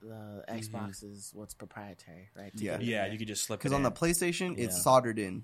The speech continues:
Speaker 3: You know what I mean?
Speaker 2: Mm-hmm.
Speaker 3: So
Speaker 1: But
Speaker 3: you're
Speaker 1: they
Speaker 3: not
Speaker 1: have the
Speaker 3: upgrading
Speaker 1: slot.
Speaker 3: that.
Speaker 1: They have the slot, though. Which
Speaker 2: Yeah,
Speaker 1: goes
Speaker 2: for an M two,
Speaker 3: Yeah,
Speaker 2: but it
Speaker 3: I'm
Speaker 2: has
Speaker 3: just
Speaker 2: to be
Speaker 3: talking about the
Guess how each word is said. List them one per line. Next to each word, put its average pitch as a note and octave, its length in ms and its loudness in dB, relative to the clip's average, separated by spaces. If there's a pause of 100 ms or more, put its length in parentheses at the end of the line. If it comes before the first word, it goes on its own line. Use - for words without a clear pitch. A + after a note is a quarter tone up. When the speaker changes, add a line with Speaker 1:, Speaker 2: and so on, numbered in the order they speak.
Speaker 3:
You G#2+ 120 -4
know G#2 100 0
what G2 80 -2
I G2 40 -4
mean? G#2+ 220 -2
Speaker 2:
Mm-hmm. A2+ 120 -2
Speaker 3:
So G#2 440 2 (500)
Speaker 1:
But A#2 100 -6
Speaker 3:
you're B2 80 2
Speaker 1:
they - 20 2
Speaker 3:
not B2+ 180 8
Speaker 1:
have A#2+ 180 2
the G#2 80 -2
Speaker 3:
upgrading G2+ 40 0
Speaker 1:
slot. C#3+ 180 -2
Speaker 3:
that. - 240 -6 (180)
Speaker 1:
They B2 80 -12
have C3+ 140 -8
the - 60 -20
slot, B2+ 380 -10 (100)
though. G#2 160 -12 (320)
Which - 180 -16
Speaker 2:
Yeah, G#2+ 320 6
Speaker 1:
goes G2+ 120 -12
Speaker 2:
for A#2 120 4
an G#2+ 80 2
M G#2+ 180 0
two, B2 280 2
Speaker 3:
Yeah, B2+ 100 4
Speaker 2:
but G#2+ 80 2
it G#2 60 2
Speaker 3:
I'm - 60 2
Speaker 2:
has A2+ 80 6
Speaker 3:
just - 40 6
Speaker 2:
to F#3 60 10
be - 20 12
Speaker 3:
talking D#3+ 140 8
about D3+ 140 10
the D3+ 40 4